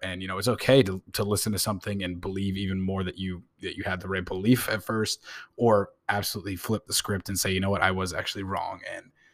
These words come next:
and just evolved and adapt. And so that's always what the podcast has been. That's always what it's gonna be. So we will have more people on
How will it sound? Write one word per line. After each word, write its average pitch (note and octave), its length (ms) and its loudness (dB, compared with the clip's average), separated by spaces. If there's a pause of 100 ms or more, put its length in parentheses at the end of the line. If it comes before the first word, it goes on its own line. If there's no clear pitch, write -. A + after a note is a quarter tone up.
(140)
and G#2+ 120 0
just F#2 160 0
evolved F2+ 420 0
and E2+ 140 -8
adapt. F2+ 420 -2
And G2+ 120 -8
so G2 120 -2
that's A2 180 2
always A2+ 220 2
what A#2 60 6
the G#2+ 80 -4
podcast A2+ 240 4
has G2 240 0
been. A2 200 0
That's F#2+ 140 -4
always G#2 240 0
what G2+ 120 -2
it's - 80 -8
gonna G#2 140 -4
be. F#2 220 -2
So - 180 -6
we G2 80 -2
will G2 160 2
have F#2+ 220 2
more F#2+ 200 0
people - 380 6
on F#2 360 2